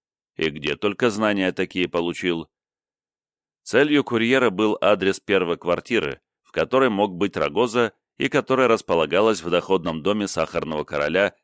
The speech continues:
Леопольда Егоровича Кенига по адресу Васильевский остров, четвертая линия,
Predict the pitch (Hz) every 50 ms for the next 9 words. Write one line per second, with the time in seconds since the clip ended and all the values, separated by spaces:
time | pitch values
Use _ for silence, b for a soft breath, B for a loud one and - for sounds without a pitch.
0 | _ _ - 80 80 80 71 - - 90 104 113 104 101 104 95 73 71 80 85
1 | 87 82 82 78 - 73 69 - 76 76 76 78 80 82 104 107 101 - _ _
2 | _ _ - 71 76 92 101 117 113 110 - - 113 107 104 - - 80 87 87
3 | - 95 85 78 78 - - - - 71 80 98 - - - 110 90 - _ _
4 | _ _ _ - - 107 - 98 98 98 92 - - 69 65 73 87 101 110 110
5 | 107 107 98